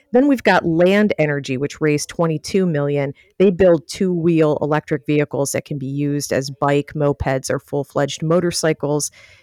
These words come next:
There's a company called Axual, I believe it's pronounced, raised, they raised twenty million. They're a Cleveland-based health tech, uh, healthcare tech company that creates software that helps healthcare systems share data and information.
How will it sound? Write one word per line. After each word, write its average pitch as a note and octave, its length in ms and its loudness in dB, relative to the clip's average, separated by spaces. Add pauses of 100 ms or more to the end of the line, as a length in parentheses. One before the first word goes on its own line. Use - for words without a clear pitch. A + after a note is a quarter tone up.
(140)
There's F3 160 2
a F3+ 60 -2
company F3+ 400 0
called D3 540 0 (440)
Axual, F4+ 640 0 (160)
I D4+ 80 2
believe D#4 340 -4
it's - 120 -6
pronounced, D4+ 560 -4
raised, G3 340 0
they G#3 120 4
raised G#3 280 0
twenty G#3+ 340 0
million. C#3 480 -4
They're E3+ 140 2
a D#3+ 60 -2
Cleveland-based D3+ 680 -2
health D#3+ 280 -4
tech, - 320 -6 (340)
uh, D3 160 -2
healthcare D3+ 460 0
tech - 240 -6
company C#3+ 380 -6
that C3 180 -6
creates C#3+ 300 -8
software C3+ 500 -6
that - 120 -8
helps - 300 -8
healthcare C#3+ 440 -4
systems C#3+ 480 -6
share C#3 260 -6
data C#3 380 -4
and C#3 100 -6
information. C#3+ 840 -8